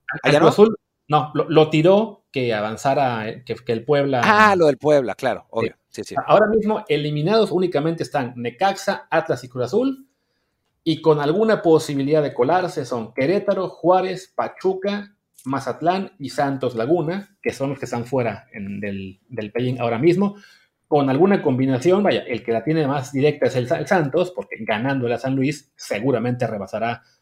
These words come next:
Speaker 1: a algunos arriba, pero claro, juega de visitante, y luego Mazatlán, que juega de local,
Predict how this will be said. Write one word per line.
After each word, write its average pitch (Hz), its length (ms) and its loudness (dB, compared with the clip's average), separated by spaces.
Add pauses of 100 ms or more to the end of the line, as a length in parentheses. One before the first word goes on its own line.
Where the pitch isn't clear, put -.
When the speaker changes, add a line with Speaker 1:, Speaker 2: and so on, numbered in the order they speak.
(200)
Speaker 1:
a 95 140 -4
algunos 113 520 -4
arriba, 175 640 0
pero 113 180 -4
claro, 123 260 -2
juega 110 260 0
de 107 80 -4
visitante, 160 520 0 (440)
y 117 120 -2
luego 117 220 4
Mazatlán, 135 500 -2
que - 100 -6
juega 110 200 -4
de 110 80 -2
local, 117 480 -2